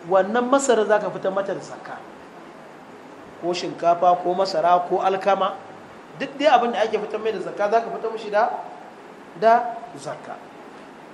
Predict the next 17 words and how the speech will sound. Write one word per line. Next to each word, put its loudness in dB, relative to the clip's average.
Ana -2
fata -4
mun -6
gane 2
wannan -4
da -10
kyau. -18
To, -2
a 6
lokacin -2
da 0
muke -4
am-, -2
maganar 0
zakkar -4
amfanin -2
gona, -8